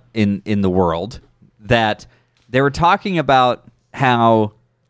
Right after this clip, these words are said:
look, oh, oh, look, you've got, um, Champ Kind, you've got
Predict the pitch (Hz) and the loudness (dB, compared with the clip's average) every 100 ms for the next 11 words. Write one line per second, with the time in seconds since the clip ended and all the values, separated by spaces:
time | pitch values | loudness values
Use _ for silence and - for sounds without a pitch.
0 | _ _ 120 170 139 131 139 156 - 151 | _ _ 0 2 2 -2 0 2 4 4
1 | 156 127 - 127 - 131 120 - 107 104 | 4 0 0 -4 0 0 2 0 -2 0
2 | 98 92 92 - - 147 135 139 - 131 | 0 -2 -6 -10 -8 -2 -2 -4 -4 0
3 | 123 123 123 123 - 107 101 - 98 95 | 2 2 0 -4 -4 -4 -2 -2 0 2
4 | 92 | -2